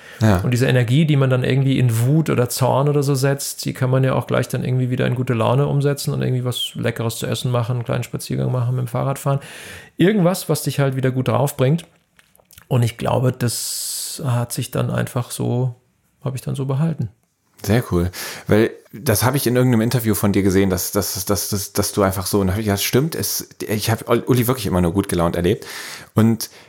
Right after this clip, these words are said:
Speaker 1: bei mir ist es so, dass es auch viele Leute gibt, die sagen, „Ey, der ist immer gut drauf.“ Und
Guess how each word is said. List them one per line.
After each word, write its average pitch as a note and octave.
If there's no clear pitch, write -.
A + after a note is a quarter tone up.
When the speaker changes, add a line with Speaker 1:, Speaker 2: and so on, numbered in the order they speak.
Speaker 1:
bei A2
mir B2
ist -
es A#2
so, B2+
dass C3
es -
auch C#3+
viele D#3+
Leute C3+
gibt, C3+
die A2+
sagen, G#2+
„Ey, G2
der G#2+
ist -
immer F#3
gut E3+
drauf.“ A#2
Und A#2